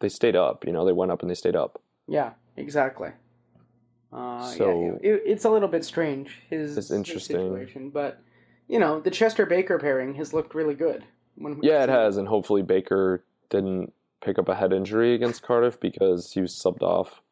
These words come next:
Speaker 1: and we never really heard what it was, did we?
Speaker 2: But I haven't heard any follow-up, so I assume he's okay?
Speaker 1: Yeah, yeah, I mean, I assume they'll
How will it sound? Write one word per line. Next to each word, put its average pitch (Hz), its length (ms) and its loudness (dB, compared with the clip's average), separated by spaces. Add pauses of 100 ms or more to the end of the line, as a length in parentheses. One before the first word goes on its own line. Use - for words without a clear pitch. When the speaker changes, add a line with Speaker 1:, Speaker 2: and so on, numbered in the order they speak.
(400)
Speaker 1:
and 87 720 -4 (140)
we 98 80 0
never 127 240 2
really 135 340 2 (240)
heard 127 180 2
what 127 120 2
it 120 100 2
was, 117 300 0
did 87 100 -4
we? 101 280 0 (960)
Speaker 2:
But 170 120 -2
I 180 80 4
haven't 196 180 2
heard 185 160 0
any 170 120 -4
follow-up, 156 500 0
so 151 100 -4
I 139 60 -2
assume 151 320 -6
he's 170 160 -8
okay? 190 320 -8 (580)
Speaker 1:
Yeah, 131 400 4
yeah, 87 160 4
I 73 100 2
mean, 85 160 -2
I 73 80 -2
assume 90 380 -2
they'll 87 180 4